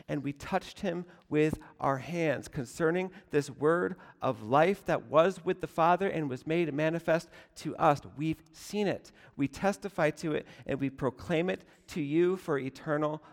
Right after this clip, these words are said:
life. It's of this God that we're writing it down. And so of, of this, this manhood status of Jesus, that Jesus is fully man,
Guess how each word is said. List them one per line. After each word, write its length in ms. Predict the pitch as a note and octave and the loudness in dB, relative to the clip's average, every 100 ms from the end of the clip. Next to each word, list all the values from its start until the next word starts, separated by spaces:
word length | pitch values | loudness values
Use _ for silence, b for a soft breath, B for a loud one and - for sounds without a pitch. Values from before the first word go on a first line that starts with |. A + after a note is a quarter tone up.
| B | B
life. 380 | C3 C#3 A#2+ - | 6 6 6 0
It's 160 | C3+ - | -6 -2
of 220 | B2+ A#2 | -2 0
this 260 | D3 E3+ - | -2 -2 -2
God 360 | C#3+ C3 C3 - B - | 2 4 2 -4 B 2
that 280 | B2+ - - - | 2 2 -4 -4
we're 140 | B2 | -2
writing 460 | A#2+ A#2 A#2 A#2+ A2+ _ | 2 2 2 0 -6 _
it 220 | B2+ B2 | -4 0
down. 380 | C3+ C#3+ C3+ A#2+ | 4 6 6 4
And 80 | A#2+ | 0
so 140 | D3+ D3+ | 0 6
of, 260 | D#3+ D#3 - B B | 8 6 4 B B
of 200 | C#3+ C3+ | 4 4
this, 280 | C#3+ C#3+ - | 2 0 -6
this 340 | - C#3 B2 D3 | -4 -4 -2 -2
manhood 720 | C#3 D#3+ F#3+ F#3+ E3 C3+ A#2+ | 2 6 6 6 4 2 0
status 500 | - C3 B2 B2+ - | 4 4 6 2 -2
of 200 | C3 B2 | -2 0
Jesus, 360 | B2 B2 C3+ C#3 | -2 -6 -4 -4
that 160 | C3 | -4
Jesus 300 | C#3+ C#3+ C#3 | -2 -6 -6
is 160 | C#3+ - b b | -10 -12 b b
fully 440 | - D#3 D#3 D3 | -2 2 2 0
man, 540 | A#2 D3+ D#3 A#2 B2+ | 0 2 2 2 0